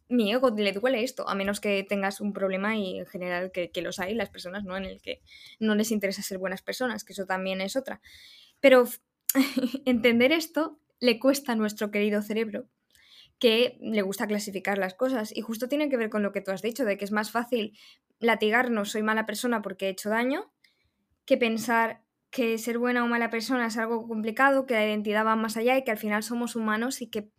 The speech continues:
no hay nadie, absolutamente nadie, que viva y no dañe y no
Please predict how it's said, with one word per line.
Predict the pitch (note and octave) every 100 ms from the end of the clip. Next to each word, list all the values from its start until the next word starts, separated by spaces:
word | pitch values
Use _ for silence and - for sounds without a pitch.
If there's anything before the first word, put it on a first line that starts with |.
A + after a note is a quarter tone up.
| _
no | A3 A3
hay | G#3+
nadie, | A3 G#3+ G#3+ G#3+ A3
absolutamente | A3 G#3 G3+ G#3 G#3 G3+ - -
nadie, | G#3+ A3 A#3+ - - - - - _
que | A#3+ A3 - _
viva | - G#3+ A#3 C4+ D4+ _ _ _ _ _ -
y | A#3
no | A3 A#3 - _ _ -
dañe | A3 A#3 C#4 D4 -
y | A#3
no | A3+ A3+ A#3 A3+